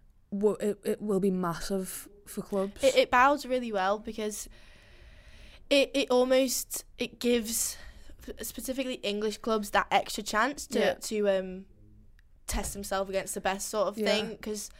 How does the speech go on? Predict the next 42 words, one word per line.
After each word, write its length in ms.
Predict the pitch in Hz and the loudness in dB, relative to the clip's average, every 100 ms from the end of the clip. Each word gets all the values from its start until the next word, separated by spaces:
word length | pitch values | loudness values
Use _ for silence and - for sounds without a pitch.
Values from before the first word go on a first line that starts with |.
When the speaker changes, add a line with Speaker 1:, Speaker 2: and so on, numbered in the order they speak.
| - - - - - | -20 -20 -20 -20 -14
Speaker 2:
w-, 220 | - 440 - - | -12 -12 -16 -14
it, 140 | - | -12
you 220 | 220 226 254 | -6 0 2
see 260 | 285 277 | 4 4
it 40 | 269 | 4
in 80 | |
the 60 | 262 | 0
men's 260 | 220 226 226 | 0 0 -2
as 120 | 202 | 0
well, 380 | 208 202 196 - - | 4 6 4 0 -12
the 100 | 190 | -8
difference 440 | - 190 202 196 | -4 -4 -6 -8
in 260 | - 185 175 | -8 -8 -10
football 300 | - 208 214 | -8 -6 -4
styles 580 | 202 - 202 214 254 277 | -4 2 4 6 6 4
as 120 | 277 | 2
you 60 | 262 | 0
go 160 | 254 269 | 4 4
across 260 | 269 269 | 4 -2
the 100 | - | -2
leagues, 260 | 254 277 226 | 0 0 0
and 100 | 214 | 2
Speaker 1:
Yeah. 80 | 208 | 2
Speaker 2:
I 20 | |
think 220 | 226 226 - - - | 2 -2 -8 -18 -6
the 80 | 233 | 0
more 200 | 247 240 | 2 2
exposure 500 | 226 - 214 226 208 | 0 0 2 2 0
that 120 | 196 | -4
the 80 | 185 | -6
women's 280 | 196 202 196 | -6 -6 -6
game 280 | 196 202 | -6 -4
to, 140 | 202 208 - - - | -8 -14 -18 -16 -10
to, 140 | 185 - | -10 -10
that 160 | - 190 | -8 -2
has 240 | 208 202 | 0 0
towards 440 | - 214 190 208 208 | 0 -4 0 0 0
those 180 | 233 233 | -4 -6
different 300 | 247 - 247 | -8 -10 -6
styles 240 | 240 247 | -4 -4
of 80 | 240 | -4
football 540 | 262 262 277 285 277 | -4 0 2 2 -2